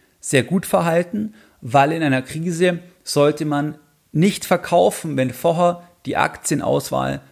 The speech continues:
sorgfältig getroffen wurde oder wenn man ein breit diversifiziertes Portfolio hat, sondern man sollte dabei bleiben, man sollte das halten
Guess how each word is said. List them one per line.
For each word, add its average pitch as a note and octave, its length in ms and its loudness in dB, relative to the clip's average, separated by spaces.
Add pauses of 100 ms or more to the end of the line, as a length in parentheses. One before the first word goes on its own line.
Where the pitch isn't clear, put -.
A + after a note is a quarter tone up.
(120)
sorgfältig D3 800 0
getroffen D#3 540 -2
wurde D#3+ 280 0
oder D3 240 4
wenn C#3 140 4
man C3+ 100 0
ein C3 220 -2
breit C3 320 0
diversifiziertes C3 640 -4
Portfolio E3+ 560 0
hat, E3 240 -4 (260)
sondern D3 200 0
man C3+ 80 0
sollte D3 200 0
dabei D3 380 2
bleiben, D3+ 280 0
man C#3 80 -4
sollte C3 200 -4
das B2 160 -8
halten E3+ 480 -2